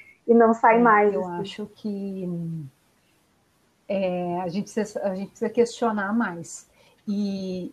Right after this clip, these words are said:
Speaker 2: estudar sobre o que é trabalho e o que são as relações de trabalho é algo que nos ajuda a ser mais questionador.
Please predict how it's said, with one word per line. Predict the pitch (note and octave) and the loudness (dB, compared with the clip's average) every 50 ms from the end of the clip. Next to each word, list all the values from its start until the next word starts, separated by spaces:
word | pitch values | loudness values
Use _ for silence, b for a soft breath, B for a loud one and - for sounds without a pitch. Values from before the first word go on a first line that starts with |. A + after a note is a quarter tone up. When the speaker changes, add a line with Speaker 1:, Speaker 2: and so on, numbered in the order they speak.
| _ - | _ -8
Speaker 2:
estudar | G#3 G3 - - _ - A#3+ G3+ F3+ G3+ F#3 G3 A3 C4 D4 C#4+ | -8 -8 -10 -8 _ -2 -2 0 0 -2 0 0 0 0 0 0
sobre | C#4 - - - - G3 G3+ G3+ F3 F#3+ F#3+ F#3+ | -2 -6 -4 -2 0 0 0 0 -2 -2 -4 -4
o | F#3 F#3 | -4 -4
que | - - - A#3 G#3+ G3+ | -6 -6 -4 -2 0 2
é | G3 G3 - A#3+ C4 B3 - _ _ | 2 2 2 0 -2 -2 -6 _ _
trabalho | - G3+ G3+ F#3+ E3+ E3+ F#3 F3+ F3+ F3+ F#3 F3+ E3+ E3+ F3 | -4 -2 -2 -2 0 0 0 0 -2 -4 -6 -8 -8 -8 -8
e | F3+ F3+ | -8 -10
o | |
que | E3+ _ - - G#3 F#3+ | -10 _ -10 -10 -10 -10
são | - - - G#3+ G#3 A3 C4 C#4 | -10 -6 -2 0 0 2 2 0
as | C4 - | -2 -2
relações | A3 G#3 G3+ F#3+ - - - F#3 F3+ E3+ | -4 -4 -4 -4 -4 -6 -10 -10 -8 -10
de | F3+ | -12
trabalho | F3+ - F#3 F3 E3+ F3 F#3 F#3+ G#3 A#3+ B3+ A#3+ G#3+ F#3 F3 - _ _ _ _ _ _ - | -10 -10 -10 -8 -4 -2 -2 0 0 0 -2 -2 -4 -6 -8 -12 _ _ _ _ _ _ -8
é | - G#3 G#3+ | -4 -2 0
algo | G#3 G3+ G3+ G#3 G#3+ G#3 | 2 2 2 2 0 -2
que | - B3+ | -2 0
nos | A#3 A#3+ A#3+ G#3+ | 0 0 2 2
ajuda | A#3+ A#3 A3 G3 G3 F#3+ G#3 | 2 0 0 -2 -4 -4 -4
a | G#3 | -4
ser | G#3 - A#3+ | -4 -4 -4
mais | A3 G#3 G3+ F#3+ - | -4 -4 -6 -8 -8
questionador. | - A3 G#3 - - G#3 G#3 G#3 G#3+ G3 G3 F#3 F#3 F#3 | -8 -8 -6 -6 -8 -8 -6 -6 -6 -6 -4 -4 -4 -4